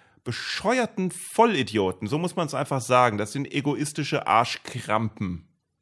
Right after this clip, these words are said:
Punkt. Da gibt's kein, da gibt es nichts dazwischen. Da gibt's kein irgendwie, äh,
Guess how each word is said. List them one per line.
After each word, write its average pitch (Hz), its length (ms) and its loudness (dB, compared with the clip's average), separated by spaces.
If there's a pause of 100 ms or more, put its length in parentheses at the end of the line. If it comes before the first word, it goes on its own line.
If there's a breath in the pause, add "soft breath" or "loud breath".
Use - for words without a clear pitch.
(140)
Punkt. 135 320 2
Da 104 100 2
gibt's - 200 -6
kein, 113 320 2 (600)
da 123 100 2
gibt 139 260 -2
es - 220 -2
nichts 147 460 0
dazwischen. 127 560 -2
Da 98 80 0
gibt's - 240 -8
kein 139 300 2 (360 loud breath)
irgendwie, 117 680 0 (400 loud breath)
äh, 113 340 6